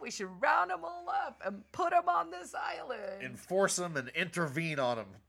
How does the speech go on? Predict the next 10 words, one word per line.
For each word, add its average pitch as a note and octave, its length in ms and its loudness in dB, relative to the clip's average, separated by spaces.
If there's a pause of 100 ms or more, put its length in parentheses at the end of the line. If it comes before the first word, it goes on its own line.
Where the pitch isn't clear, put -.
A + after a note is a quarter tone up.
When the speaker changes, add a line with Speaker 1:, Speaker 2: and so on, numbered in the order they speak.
Speaker 2:
good F#3 220 2
and D#3+ 100 -6
hard. B2 640 2
<laughs> - 520 -2
I A3+ 100 8 (100)
mean F#4 120 4
Speaker 1:
And, D#4 260 -2 (100)
and, D4 340 0 (160)
and C#4 320 -4 (120)
it, B3+ 140 -10